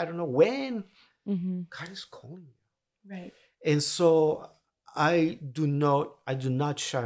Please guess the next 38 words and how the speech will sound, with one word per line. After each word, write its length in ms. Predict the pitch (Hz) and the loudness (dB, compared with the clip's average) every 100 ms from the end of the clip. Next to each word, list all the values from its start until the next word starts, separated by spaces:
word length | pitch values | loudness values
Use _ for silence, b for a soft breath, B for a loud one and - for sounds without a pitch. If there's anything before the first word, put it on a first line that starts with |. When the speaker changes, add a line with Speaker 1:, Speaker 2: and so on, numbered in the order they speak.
| 117 | -2
Speaker 1:
away 440 | 113 110 - 117 - _ _ | -2 -4 -8 -12 -16 _ _
from 220 | 123 123 - _ _ _ _ _ - | -6 -6 -8 _ _ _ _ _ -2
any 220 | 170 190 | 0 2
opportunity 640 | 175 143 - 131 123 120 107 | 0 -2 -4 -6 -6 -8 -10
I 60 | |
have, 460 | 101 110 98 101 - - | -10 -8 -8 -10 -14 -20
Esther, 300 | 110 - 110 | -18 -14 -12
to 160 | - | -8
say 260 | 107 - 127 | -6 0 0
Speaker 2:
Mm-hmm. 80 | 123 | 0
Speaker 1:
to 80 | 117 117 | -2 -2
young 120 | 113 | -2
people, 440 | 120 117 - 110 _ _ _ _ _ _ _ | -6 -8 -10 -20 _ _ _ _ _ _ _
"What 320 | 117 143 240 220 | -10 -6 -6 -6
if 60 | - 127 | -12 -12
God 320 | 135 127 135 143 | -6 -6 -6 -8
is 140 | - | -12
calling 580 | - - 110 107 110 110 | -12 -8 -6 -6 -8 -10
your 160 | 101 95 | -16 -20
name? 420 | 117 131 104 85 - _ _ _ - | -18 -16 -14 -16 -20 _ _ _ -20
Speaker 2:
Mm-hmm. 320 | 180 170 170 160 _ _ | -20 -20 -20 _ _ _
Speaker 1:
What 180 | 131 139 | -14 -10
would 140 | 156 | -10
you 100 | 135 | -12
do? 400 | 113 120 117 95 _ _ _ _ _ _ _ _ | -12 -10 -10 -12 _ _ _ _ _ _ _ _
What 180 | 127 156 | -14 -8
would 140 | 190 147 | -6 -6
you 80 | 135 | -6
do 380 | 113 160 160 - | -2 -2 -2 -4
if, 380 | 127 117 - - _ _ _ _ _ _ - | -4 -4 -8 -18 _ _ _ _ _ _ -12
if 160 | 151 - | -10 -6
everything 460 | 156 180 180 170 139 | -6 -6 -4 -2 0
that's 200 | 127 - | -2 -2
happening 440 | 156 147 147 117 | -4 -2 -4 -2
right 160 | 120 123 123 | -2 -2 -2
now 120 | 131 | -2
in 80 | |
your 140 | 110 | -2